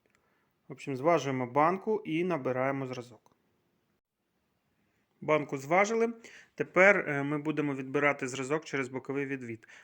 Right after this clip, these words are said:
Але необхідно перемішати ретельно цю колбу. Зараз я її зніму, перемішаю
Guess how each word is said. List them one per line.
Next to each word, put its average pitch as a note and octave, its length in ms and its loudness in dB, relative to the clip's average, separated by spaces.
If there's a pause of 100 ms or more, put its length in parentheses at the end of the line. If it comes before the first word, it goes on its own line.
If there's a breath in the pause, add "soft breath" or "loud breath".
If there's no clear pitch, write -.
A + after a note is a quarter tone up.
(120 loud breath)
Але D3 200 2
необхідно D#3+ 540 0
перемішати D3 600 0
ретельно C3 800 0
цю - 180 -8
колбу. A2+ 380 -6
Зараз C3+ 360 -4
я B2 140 -2
її A#2 280 -8
зніму, E3+ 600 -6 (360 loud breath)
перемішаю D3+ 960 2